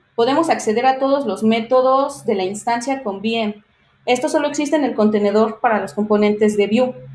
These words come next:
Y, pues, aquí podemos comenzar a inspeccionar el componente más profundamente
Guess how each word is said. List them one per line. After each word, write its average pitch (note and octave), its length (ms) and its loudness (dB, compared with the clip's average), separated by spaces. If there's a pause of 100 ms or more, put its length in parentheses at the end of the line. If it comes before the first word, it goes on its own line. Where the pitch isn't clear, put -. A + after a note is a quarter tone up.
(680)
Y, D#4 320 0
pues, D4 440 6
aquí D4+ 640 -2 (580)
podemos B3 400 2
comenzar A3 1040 0
a G#3 160 -2
inspeccionar G#3+ 540 0
el A3 280 0
componente G3+ 520 -4
más G#3+ 180 2
profundamente A3+ 760 0